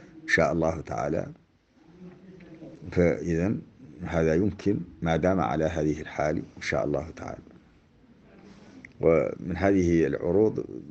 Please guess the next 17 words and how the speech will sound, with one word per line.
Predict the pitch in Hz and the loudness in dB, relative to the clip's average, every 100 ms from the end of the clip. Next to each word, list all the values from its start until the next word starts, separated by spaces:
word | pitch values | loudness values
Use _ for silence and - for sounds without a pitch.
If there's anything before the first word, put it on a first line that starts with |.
| 85 50 55 55 | -16 -16 -16 -8
بطاقات | 92 87 85 78 78 | -6 -2 0 2 0
التزويد، | - - 78 71 82 107 - | -2 -2 0 2 2 2 0
لأنها | - 50 65 76 80 | -2 -2 -4 -6 -4
من | 71 78 | -2 -2
العروض | - 76 80 85 - | -2 -2 0 0 0
لا | - - 50 50 | 0 0 0 -2
من | 50 73 | -4 -4
الفضة | - 85 90 90 90 - - | -6 -8 -10 -6 -8 -4 -4
ولا | 78 - | -2 -2
من | - - | -4 -6
الذهب. | - - - 50 - - - - - - - - - - - - _ _ _ _ - - - - - - - - - - - - - | -6 -6 -6 -6 -10 -14 -18 -18 -16 -18 -18 -18 -20 -20 -20 -20 _ _ _ _ -20 -20 -20 -20 -18 -16 -16 -20 -20 -20 -20 -20 -4
هذا | - 127 | 4 6
السؤال | 127 151 147 | 8 8 8
يقول: | 135 135 | 6 4
"شخص | - 139 - | 4 2 2
عنده | 123 120 131 117 113 | 0 2 4 4 4
تجارة | 113 104 123 120 | 2 6 8 6